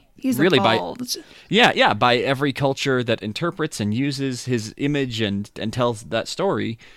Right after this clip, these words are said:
Speaker 1: Mm-hmm.
Speaker 2: Um, the Krampus has changed a little bit too. Um, not necessarily from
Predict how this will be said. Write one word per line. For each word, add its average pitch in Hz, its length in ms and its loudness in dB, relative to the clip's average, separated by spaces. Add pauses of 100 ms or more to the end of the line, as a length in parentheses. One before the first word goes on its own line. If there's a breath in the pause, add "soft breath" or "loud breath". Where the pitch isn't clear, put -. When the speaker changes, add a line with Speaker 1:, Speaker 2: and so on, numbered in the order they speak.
(120)
Speaker 1:
Mm-hmm. 285 220 0
Speaker 2:
Um, 110 380 0 (100)
the 139 140 -2
Krampus 135 540 -4
has 190 260 0
changed 156 480 0
a 185 60 2
little 139 200 0
bit 127 300 -2
too. 226 400 -2
Um, 101 460 -4 (920)
not 165 200 -2
necessarily 151 500 -4
from 107 460 -2